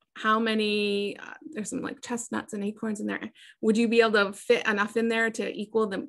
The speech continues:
make the weight equal?" Um, all kinds of things, like, "Can you make the two balanced sides equal? What can you put on both sides?"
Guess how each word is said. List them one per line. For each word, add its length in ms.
make 260
the 80
weight 260
equal?" 840
Um, 460
all 100
kinds 240
of 120
things, 440
like, 400
"Can 160
you 80
make 340
the 80
two 240
balanced 400
sides 300
equal? 320
What 140
can 100
you 80
put 180
on 100
both 180
sides?" 720